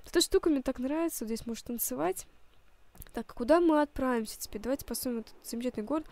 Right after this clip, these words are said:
Здесь какой-то зловещий весенний праздник. Давайте мы посетим его. Как раз-то рядом.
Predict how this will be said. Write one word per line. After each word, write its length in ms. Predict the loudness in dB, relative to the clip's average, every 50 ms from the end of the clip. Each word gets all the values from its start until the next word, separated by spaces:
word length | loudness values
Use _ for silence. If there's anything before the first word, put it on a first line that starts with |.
| -18 -20 -20 -20 -20 -20 -20 -12 -6
Здесь 140 | -6 -6
какой-то 280 | -2 0 0 0 0 0 -4 -4 -20 -18 -14
зловещий 520 | -6 -2 0 0 2 2 0 2 0 0
весенний 280 | -2 -2 -2 -2 -2 -2
праздник. 440 | 0 2 2 2 2 2 0 -2 -2
Давайте 400 | -2 0 0 0 0 0 0 0
мы 100 | 0 0
посетим 540 | -2 -4 -4 -4 -6 -6 -6 -4 -2 0
его. 220 | 0 0 0 -2 -4
Как 140 | -6 -6 -6
раз-то 320 | -4 -4 -4 -4 -2 -2
рядом. 460 | 0 2 2 2 2 2 0 0 -2